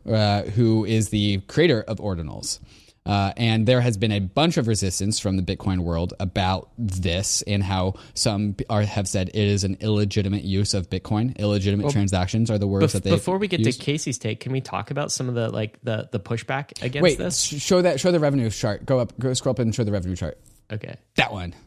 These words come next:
Speaker 2: This?
Speaker 1: Yeah. Or excuse me,
Speaker 2: This
Speaker 1: that's
Speaker 2: is
Speaker 1: not, that's not revenue, but that's block size, but it's kinda the same thing. Uh, so, uh, ordinals are inflating block sizes and weights, also generating fees from, for, uh, for miners. Uh, and so
Speaker 2: Okay.
Speaker 1: block size is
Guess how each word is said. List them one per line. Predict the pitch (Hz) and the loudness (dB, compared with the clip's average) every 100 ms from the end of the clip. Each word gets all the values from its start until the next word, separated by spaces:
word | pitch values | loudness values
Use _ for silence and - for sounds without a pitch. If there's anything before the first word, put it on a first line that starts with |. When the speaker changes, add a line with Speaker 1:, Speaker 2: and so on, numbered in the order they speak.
| _ _ - | _ _ -2
Speaker 2:
This? | 143 - - - | -2 -4 -8 -2
Speaker 1:
Yeah. | 107 95 87 78 76 - _ _ _ _ - | 0 2 0 -2 -4 -10 _ _ _ _ 0
Or | 131 | 2
excuse | 120 - 143 | 2 2 2
me, | 120 | 2
Speaker 2:
This | |
Speaker 1:
that's | 120 127 | 2 2
Speaker 2:
is | |
Speaker 1:
not, | 113 - | 0 0
that's | 131 127 | 0 0
not | 131 107 | 0 -2
revenue, | 113 104 101 | 0 0 0
but | 95 | 0
that's | 101 | -2
block | - 98 92 | -2 -2 -2
size, | 90 87 | -4 -4
but | - | -6
it's | - | -4
kinda | - 87 | 0 0
the | |
same | - 85 | 0 0
thing. | 87 85 - - - - | 0 -2 -2 -10 -14 -8
Uh, | 107 101 98 | -2 0 0
so, | - 123 113 | 2 2 0
uh, | - 123 - | -2 -4 2
ordinals | 143 156 113 117 123 | 2 4 2 0 -2
are | 113 | 0
inflating | 110 - 120 123 131 | 0 2 2 4 4
block | 110 107 117 | 2 0 0
sizes | 110 104 104 107 120 | 0 0 2 0 0
and | 101 98 | 0 2
weights, | 113 98 - - - 107 | 4 2 -2 -8 -6 -2
also | 113 117 | 0 2
generating | 110 107 101 98 | 4 4 2 2
fees | 101 95 - | 2 2 2
from, | 98 92 | 0 -2
for, | - - 98 95 95 - | -4 0 2 2 0 -2
uh, | 98 87 85 78 - - | -2 0 -2 -4 -8 -6
for | 101 90 | -2 0
miners. | 104 92 52 - - | 0 -2 -4 -4 -4
Uh, | 90 87 76 | -4 -4 -2
and | 98 | -2
so | 104 | 0
Speaker 2:
Okay. | 90 82 - | 0 -2 -6
Speaker 1:
block | 104 107 101 - | -4 -2 -2 0
size | 98 95 | -2 0
is | 87 | -4